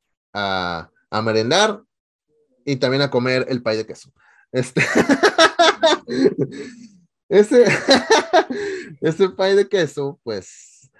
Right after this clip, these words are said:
eh, era, era pa-, pa la movida, ¿no? Prá-, prácticamente, ¿no? El detective privado le pasó esa información de dónde se encontraba exactamente Matthew y, y le pasó las fotos de, de su llegada a esta casa. Algo que notó Sonia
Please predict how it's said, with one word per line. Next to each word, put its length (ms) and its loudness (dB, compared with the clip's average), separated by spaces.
eh, 480 2
era, 420 0
era 200 -8
pa-, 180 -12
pa 100 -2
la 100 -2
movida, 360 -2
¿no? 240 -2
Prá-, 260 -10
prácticamente, 640 -8
¿no? 200 -8
El 140 4
detective 500 2
privado 440 2
le 100 2
pasó 340 -2
esa 220 -2
información 720 -6
de 100 0
dónde 220 -2
se 80 -6
encontraba 560 -4
exactamente 640 -8
Matthew 500 -2
y, 420 2
y 60 0
le 160 0
pasó 280 -2
las 180 -2
fotos 360 -4
de, 300 -4
de 120 -6
su 160 -12
llegada 560 -4
a 100 -8
esta 200 -14
casa. 280 -6
Algo 280 -2
que 100 2
notó 300 0
Sonia 560 -4